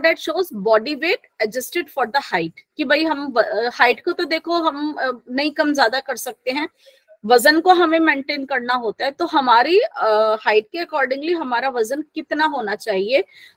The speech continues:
तो ये हम calculate करते हैं, और या हम, अ, height और वेट निकाल के हमें पता चल जाता है कि क्या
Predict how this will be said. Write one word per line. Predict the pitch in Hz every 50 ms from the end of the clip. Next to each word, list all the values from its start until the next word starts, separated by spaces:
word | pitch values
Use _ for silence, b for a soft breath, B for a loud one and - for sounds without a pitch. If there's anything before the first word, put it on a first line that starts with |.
| _ _
तो | 311 320
ये | 285 233 294 330 359
हम | 359 381 370 381
calculate | - - 269 247 240 - - 311 320 339 -
करते | _ - 285 269 - - 285
हैं, | 294 320 349
और | - - - 247 254 269 294 285 302
या | 233 269 277
हम, | 302 302 330 302 302 311 311 302 294 - -
अ, | 233 220 226 233 220 - _ _ _ _ _ _ _ _ _ _ _ _
height | 220 240 226 220 226 302
और | 294
वेट | 254 269 254 254 -
निकाल | 277 277 269 - 226 220 233
के | 233 302
हमें | 294 285 269 262 294 294
पता | - 269 - 302 320
चल | 311 320 262 220
जाता | 208 202 196 240
है | 262
कि | - - 311
क्या | 269 - - 254 262 285 294